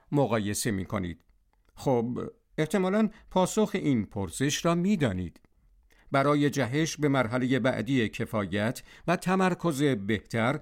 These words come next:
چه کار دیگری می‌توانید بکنید؟ در اینجا نکتهٔ مهمی هست. از عادات قبلی که ممکن است شما را از تمرکز دور نگه دارند،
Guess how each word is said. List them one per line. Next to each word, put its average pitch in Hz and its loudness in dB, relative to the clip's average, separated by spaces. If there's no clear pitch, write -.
چه - 0
کار 139 0
دیگری 107 0
می‌توانید 101 -2
بکنید؟ 101 -6
در 127 0
اینجا 175 2
نکتهٔ 185 2
مهمی 143 2
هست. 92 -8
از 151 -4
عادات 180 0
قبلی 135 0
که 135 -4
ممکن 151 0
است 107 -4
شما 170 2
را 156 -2
از 139 -4
تمرکز 135 -2
دور 175 0
نگه 110 -2
دارند، 131 -2